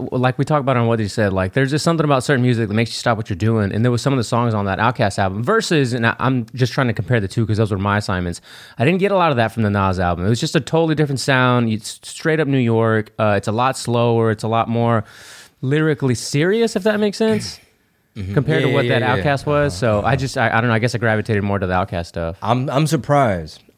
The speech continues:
Speaker 2: You know what you gotta do? Here's the next assignment. You gotta go back and watch that episode of Ozark that had Killer Mike in it.
Speaker 1: Mm-hmm.
Speaker 2: And it's when, uh, they focus on Ruth's character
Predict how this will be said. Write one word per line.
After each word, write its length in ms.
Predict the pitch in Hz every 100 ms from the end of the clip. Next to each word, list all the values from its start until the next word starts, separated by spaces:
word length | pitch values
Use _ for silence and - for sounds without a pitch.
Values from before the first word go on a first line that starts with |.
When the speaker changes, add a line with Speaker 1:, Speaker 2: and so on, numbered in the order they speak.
| -
Speaker 2:
You 140 | 170 214
know 80 |
what 220 | 214 220 196
you 80 | 190
gotta 220 | 190 165
do? 180 | 185 170
Here's 180 | 170
the 60 | 143
next 220 | 139 123
assignment. 420 | - 110 90 87 - _ _ _ _ _ -
You 140 | 120
gotta 180 | 139 131
go 180 | 107 160
back 260 | 165 156 143
and 120 | 135
watch 300 | 127 127 -
that 160 | 120
episode 400 | 123 117 - 120
of 80 | 113
Ozark 520 | 113 113 98 92 95 - _ _ _ -
that 120 | 104
had 180 | 117 113
Killer 200 | 131 123
Mike 280 | 120 143 -
in 140 | 147
it. 140 | - -
Speaker 1:
Mm-hmm. 200 | 117 120 120 -
Speaker 2:
And 300 | 117 117 110
it's 180 | 113 -
when, 220 | 127 117
uh, 180 | 104 98
they 140 | 107
focus 340 | 110 117 110 113
on 140 | 101
Ruth's 280 | 104 123 -
character 560 | - 131 135 143 147